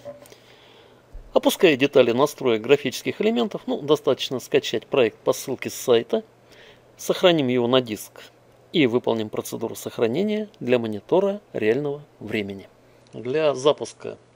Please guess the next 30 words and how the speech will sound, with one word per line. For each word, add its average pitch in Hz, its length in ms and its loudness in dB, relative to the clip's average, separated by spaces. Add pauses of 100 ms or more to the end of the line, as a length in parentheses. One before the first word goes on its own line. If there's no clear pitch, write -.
(260)
проекта 117 460 2
откроем 120 360 -4
контекстное 123 560 -6
меню 117 300 -8 (100)
на 127 120 -6
нашем 117 340 -6
узле 208 420 -4
и 170 100 -8
выберем 135 340 -4
пункт 208 300 -10 (400)
«Запустить 160 460 -10
профайлер». - 460 -8 (800)
Ну, - 160 -2
напоминаем, 131 580 -2
что 117 300 -8
профайлер — 127 580 0 (460)
это 156 180 -2
универсальный 127 560 -2
отладочный 117 480 -2
монитор 120 380 -2
реального 110 320 -2
времени 190 360 -2 (560)
с - 140 -8
ограничением 160 840 -2
на 165 120 -2
время 196 260 0
работы, 110 400 0
включённой 120 540 -6
в - 40 -20
состав 214 380 -2